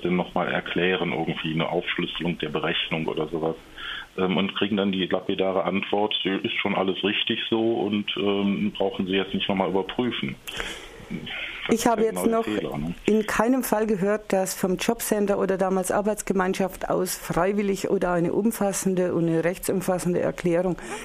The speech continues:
Speaker 2: oder gar Beratung stattgefunden hätte. Also das wäre mir völlig neu.
Speaker 1: Es gibt es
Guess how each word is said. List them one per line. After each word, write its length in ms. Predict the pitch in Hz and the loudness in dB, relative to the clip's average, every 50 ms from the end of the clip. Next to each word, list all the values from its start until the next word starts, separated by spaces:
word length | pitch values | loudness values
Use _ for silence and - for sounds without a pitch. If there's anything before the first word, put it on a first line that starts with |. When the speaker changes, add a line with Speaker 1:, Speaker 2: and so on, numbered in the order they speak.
| - - - | -10 -2 0
Speaker 2:
oder 240 | 190 165 - 147 | 2 2 2 0
gar 280 | 160 - - 160 165 170 | 0 0 2 2 2 2
Beratung 560 | 135 175 151 139 143 151 165 - - 165 147 | 0 0 -2 0 0 0 0 0 -2 -4 -2
stattgefunden 720 | - - - 151 131 - - 156 - - 160 147 143 147 147 | -2 -2 -2 -2 -2 0 -2 -4 -2 0 0 2 2 2 0
hätte. 320 | - 156 - - - 139 - - - - - - | 0 0 -2 0 -2 -4 -4 -4 -10 -10 -8 -4
Also 200 | - 156 151 165 | -2 0 2 2
das 320 | 170 160 156 - - - 160 | 2 2 0 -2 -2 0 2
wäre 160 | 175 175 185 | 2 4 4
mir 180 | 190 185 170 165 | 2 2 2 0
völlig 400 | - - 190 175 165 160 - - | 0 0 2 2 2 0 2 2
neu. 260 | 156 143 131 - - - - - - - - - - - - - - - - - - - - - - - - - - - - - | 2 2 2 0 -2 -4 -8 -20 -20 -20 -20 -20 -20 -20 -20 -20 -12 -10 -8 -8 -8 -8 -10 -12 -16 -18 -20 -20 -20 -18 -10 -6
Speaker 1:
Es 100 | - - - - - - - | -6 -6 -6 -8 -12 -8 -2
gibt 340 | 101 107 - - - - - - | -2 -2 -2 -2 -4 -4 0 0
es 100 | 113 | 0